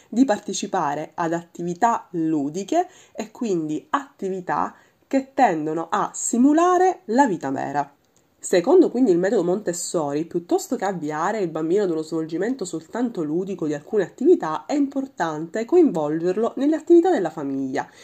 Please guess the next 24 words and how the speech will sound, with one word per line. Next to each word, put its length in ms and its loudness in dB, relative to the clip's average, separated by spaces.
dal 200 2
momento 400 0
che 100 -4
ogni 160 2
bambino 720 0
è 160 -2
dotato 480 -2
di 120 -8
un 120 0
enorme 400 0
potenziale 840 -4
che 220 0
chiede 260 0
soltanto 480 -2
di 80 0
esprimersi 840 0
o 180 2
di 140 -6
meritarsi 680 0
la 140 0
fiducia 480 -2
di 140 -2
noi 160 -4
adulti. 520 -8